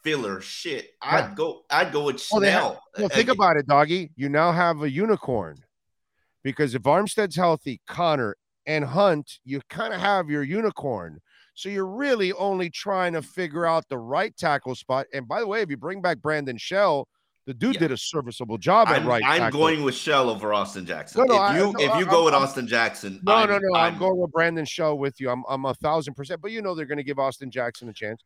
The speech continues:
Speaker 2: So
Speaker 1: Don't
Speaker 2: you're
Speaker 1: want
Speaker 2: really
Speaker 1: to. Not interested.
Speaker 2: I, I get, I get it. I get it.
Speaker 1: I'm good. I've
Speaker 2: To-,
Speaker 1: seen
Speaker 2: totally,
Speaker 1: enough.
Speaker 2: totally understand. But my point is, to follow up on what you're about to say, is you're really not filling a lot of needs on offensive
Speaker 1: I, I,
Speaker 2: line. You're,
Speaker 1: I
Speaker 2: you're
Speaker 1: hear
Speaker 2: kinda
Speaker 1: you. I
Speaker 2: figuring
Speaker 1: hear
Speaker 2: out
Speaker 1: you.
Speaker 2: left guard.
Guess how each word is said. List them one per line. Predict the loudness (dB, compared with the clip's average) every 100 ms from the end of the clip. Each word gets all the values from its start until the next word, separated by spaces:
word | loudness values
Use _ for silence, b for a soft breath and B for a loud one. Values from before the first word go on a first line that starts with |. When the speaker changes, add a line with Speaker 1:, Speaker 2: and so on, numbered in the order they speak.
| _
Speaker 2:
So | 2
Speaker 1:
Don't | 4 4
Speaker 2:
you're | 4
Speaker 1:
want | 4 4
Speaker 2:
really | 4 2 6 4 4
Speaker 1:
to. | 2
Not | 4 4 4
interested. | -2 -4 -6 -6 -6 -6 -8 -2 0
Speaker 2:
I, | 4
I | 2
get, | 4 2 2
I |
get | 2 2 0
it. |
I | 0
get | 0 -2
it. | 0
Speaker 1:
I'm | 2 2 0
good. | 0 2 2 -2 -8 -20 _
I've | -4 2
Speaker 2:
To-, | 0
Speaker 1:
seen | 2
Speaker 2:
totally, | 4 6 6 2
Speaker 1:
enough. | 0 0
Speaker 2:
totally | 2
understand. | 2 0 0 0 0 -4 _ _
But | -6 -4
my | -4
point | -4 -2 0 0
is, | -4 -8 -14
to | -12
follow | -2 2 2
up | 2 0
on | -4
what | -4
you're | -2 -2
about | 0 0 -2
to |
say, | -8 -6 -6 -6 -12 _ _ _
is | -14 -12
you're | -10
really | -4 -4 0
not | -2 -2
filling | -2 -2 0 -2
a |
lot | 0 0 -2
of |
needs | -4 -6 -6 -6 -6
on | -2 0
offensive | 0 0 -2 -2 0
Speaker 1:
I, | 2
I, |
Speaker 2:
line. | 4 4 4 0
You're, | -2
Speaker 1:
I | -2
Speaker 2:
you're | 0
Speaker 1:
hear | 0
Speaker 2:
kinda | 0 0
Speaker 1:
you. | -2 -2
I | -2
Speaker 2:
figuring | 0 2
Speaker 1:
hear |
Speaker 2:
out | 0
Speaker 1:
you. | 0
Speaker 2:
left | -6 -6 0
guard. | 4 4 4 -2